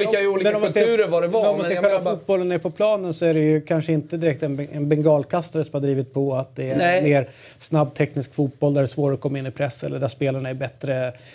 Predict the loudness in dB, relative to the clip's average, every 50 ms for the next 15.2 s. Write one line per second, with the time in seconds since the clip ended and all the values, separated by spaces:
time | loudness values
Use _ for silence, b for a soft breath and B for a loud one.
0 | B -4 0 2 4 4 4 2 2 2 2 0 0 0 0 0 0 -2 -4 -8
1 | -6 -6 -8 -8 -10 -10 b b b b b -8 -6 -4 -2 -2 0 2 4 4
2 | 4 4 4 4 2 2 0 0 0 0 0 0 -2 -4 -6 -6 -6 -2 -2 -2
3 | 0 0 -2 -4 -4 -2 0 0 2 2 0 0 -2 -6 -10 -12 -12 -12 -14 -12
4 | -8 -6 -4 -4 -4 -6 -8 -10 -12 -12 -12 -8 -4 0 0 0 2 2 0 0
5 | 2 2 2 2 2 0 -2 -4 -2 0 2 2 2 0 -4 -12 -12 -8 -6 -6
6 | -6 -6 -6 -4 0 0 0 0 -2 -2 -2 -2 -2 -2 0 0 2 2 2 4
7 | 4 4 2 2 2 0 0 0 0 0 0 2 2 0 0 0 -2 -2 -2 -2
8 | -2 -2 -4 -4 -2 -2 -2 -2 0 0 0 0 0 -2 -4 -4 -4 -4 -6 -6
9 | -10 -14 -12 -8 -6 -4 -2 -2 0 0 0 -2 -2 0 2 2 2 2 2 2
10 | 2 2 2 2 2 0 0 0 0 0 0 0 0 0 0 0 -2 -2 -2 -2
11 | 0 0 2 2 2 2 2 2 2 2 2 0 0 0 0 -2 -2 -2 -2 -4
12 | -4 -6 -6 -4 -2 -2 -2 -2 -4 -6 B B B B B B B B B B
13 | -4 0 2 2 2 4 4 4 6 6 4 4 2 0 0 2 4 4 4 4
14 | 2 0 0 2 2 2 2 0 -2 -2 0 0 0 0 -2 -2 -4 -6 -8 -10
15 | -12 -14 -14